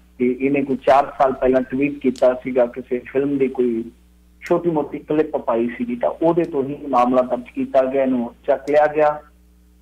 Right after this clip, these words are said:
ਫਿਰ ਇਸ ਤੋਂ ਬਾਅਦ ਦਿੱਲੀ ਹਾਈ ਕੋਰਟ ਤੱਕ ਇਹਨੇ ਪਹੁੰਚ ਕੀਤੀ, ਇਹਨੂੰ bail ਨਹੀਂ ਮਿਲੀ। ਤਾਂ ਇਸ ਮਗਰੋਂ ਹੁਣ ਜ਼ਮਾਨਤ ਅਰਜ਼ੀ ਤੇ ਸੁਣਵਾਈ ਜਿਹੜੀ ਹੈ ਉਹ Supreme ਕੋਰਟ 'ਚ ਹੋਏਗੀ। ਤਾਂ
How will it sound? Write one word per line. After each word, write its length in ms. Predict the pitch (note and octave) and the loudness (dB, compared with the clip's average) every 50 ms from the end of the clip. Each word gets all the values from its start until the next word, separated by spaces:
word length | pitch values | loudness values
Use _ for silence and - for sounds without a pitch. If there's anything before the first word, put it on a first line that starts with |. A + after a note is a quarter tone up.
| _ _ _ _ _ _ | _ _ _ _ _ _
ਫਿਰ 260 | _ - D3+ D3 D3 C#3+ | _ 0 2 2 2 0
ਇਸ 120 | D3 - | 2 0
ਤੋਂ 80 | D3+ C#3+ | 0 4
ਬਾਅਦ 400 | C#3+ C3 C#3 D3 D3 C#3+ C3+ - | 6 6 6 6 4 0 -2 -4
ਦਿੱਲੀ 300 | - C3 B2+ B2+ C#3 C#3 | -2 0 2 4 4 4
ਹਾਈ 160 | B2 C3 C3 C3 | 6 4 4 2
ਕੋਰਟ 260 | C3+ C#3+ C#3+ C#3 C#3+ | 2 0 0 0 -2
ਤੱਕ 200 | - - - - | -6 -8 -6 -8
ਇਹਨੇ 280 | C3+ B2 C3 C3 C3 | -6 0 2 2 2
ਪਹੁੰਚ 420 | B2 B2 - C3+ C#3 - D3+ C#3+ - - _ | 2 4 2 2 2 0 -10 -12 -12 -12 _
ਕੀਤੀ, 360 | D#3 C#3+ - - D3+ D3+ D3 | -8 -8 -6 -4 -4 -4 -4
ਇਹਨੂੰ 380 | D3 - - C3+ C3 C3+ C3+ C3 A#2 A2+ | -6 -4 -2 0 2 2 2 0 0 0
bail 280 | B2 B2+ C3 C3+ C#3 C3+ | 0 0 0 0 0 -2
ਨਹੀਂ 160 | C3+ D3 E3+ | -2 -2 -2
ਮਿਲੀ। 360 | E3+ D3+ C#3+ C#3 C#3 C#3 C#3+ | -2 -2 -2 -2 -2 -4 -4
ਤਾਂ 240 | C#3 - - C#3 C#3 - - - | -6 -2 0 0 0 0 -2 -6
ਇਸ 220 | C#3+ D3 D3+ D3 - - | -4 -2 -2 -4 -4 0
ਮਗਰੋਂ 380 | C3 B2+ B2+ B2 C3 C3+ C3+ C3 | 0 0 2 2 0 0 0 0
ਹੁਣ 280 | C3+ C3+ C3+ C#3 D3 D3 C#3+ C3 - - - - _ _ _ _ _ _ _ _ _ _ _ - C#3 B2+ | -2 -4 -4 -2 2 2 4 2 2 0 -2 -12 _ _ _ _ _ _ _ _ _ _ _ -6 -4 -2
ਜ਼ਮਾਨਤ 600 | B2+ C#3+ D3+ C#3+ C#3+ C#3 D#3 F3+ - - - - D3 - C#3+ | 2 2 2 4 6 4 4 4 2 0 0 0 2 4 2
ਅਰਜ਼ੀ 260 | C3 C3 B2+ C#3 C#3+ | 2 2 2 0 -2
ਤੇ 180 | C3+ - D3+ C#3+ | 0 0 -4 -4
ਸੁਣਵਾਈ 500 | C3+ - - - C3 B2 B2 A#2+ A#2+ A#2+ | -4 -8 -6 -2 2 2 4 4 4 2
ਜਿਹੜੀ 380 | A#2+ B2 A#2+ A2+ A#2+ A#2 A#2+ A2+ | 2 2 0 2 4 2 4 4
ਹੈ 240 | A#2+ C#3+ - - - | 4 2 2 2 0
ਉਹ 280 | D#3 C#3+ C#3 C3+ C3+ C3+ | 2 4 4 4 2 0
Supreme 560 | - - - - A#2+ A#2 C#3 D3 D3+ D3 C3 | -4 -10 -10 -10 -8 -4 -2 0 0 0 0
ਕੋਰਟ 300 | B2 - - B2+ A#2+ A#2+ | -2 0 0 0 0 0
'ਚ 120 | - - | -4 -8
ਹੋਏਗੀ। 360 | C3+ A2 G2+ G#2 G#2 A#2 A2+ A2+ | -4 -4 -4 -6 -6 -6 -8 0
ਤਾਂ 300 | A2+ A#2+ A#2 A#2 A2+ | 0 0 2 2 0